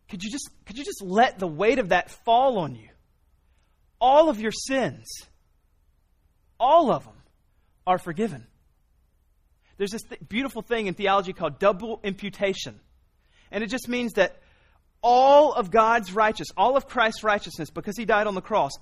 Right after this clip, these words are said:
all of his righteousness, he was perfect, has been imputed into you. Therefore, you have been declared one hundred percent righteous. The, the other side is all of your sin,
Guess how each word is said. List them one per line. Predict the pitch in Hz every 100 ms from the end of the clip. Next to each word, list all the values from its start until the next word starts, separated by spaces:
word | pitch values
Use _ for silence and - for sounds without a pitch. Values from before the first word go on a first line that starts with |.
| _ -
all | 277 330 320
of | 190
his | 143
righteousness, | 160 147 156 - 127
he | 214
was | 190 - -
perfect, | - 302 294 156 - - _ _ _
has | 190 165
been | 220
imputed | 202 170 - 262 254
into | 233 226 -
you. | 151 117 - _
Therefore, | 202 226 - 202
you | 180 240
have | 220 185
been | 214
declared | 190 196 - - 262 240 175 151 - _ _ _
one | 156 247
hundred | 240 240 233
percent | 220 - -
righteous. | 190 185 - 135 - - _ _ _ -
The, | 156 -
the | 165
other | 220 294
side | - 170 160
is | 160 - _ _ _
all | - 233 277 302
of | 208
your | 262
sin, | 247 - 294 165 117